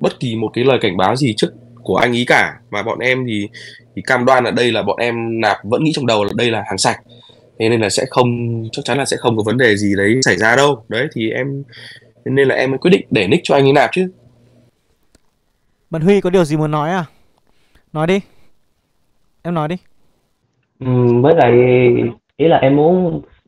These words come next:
Speaker 3: bổ sung một cái nữa để cho anh Khoa cũng như, ừm, bác Trung này, cũng như anh,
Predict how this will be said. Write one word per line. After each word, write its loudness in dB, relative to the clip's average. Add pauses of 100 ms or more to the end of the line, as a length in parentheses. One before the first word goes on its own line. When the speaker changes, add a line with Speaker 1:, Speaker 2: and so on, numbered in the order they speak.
(240)
Speaker 3:
bổ 4
sung 0
một 4
cái 4
nữa 4
để 2
cho 4
anh 0
Khoa 4
cũng 0
như, 0 (160)
ừm, 0
bác 0
Trung 4
này, 4
cũng 2
như 4
anh, 0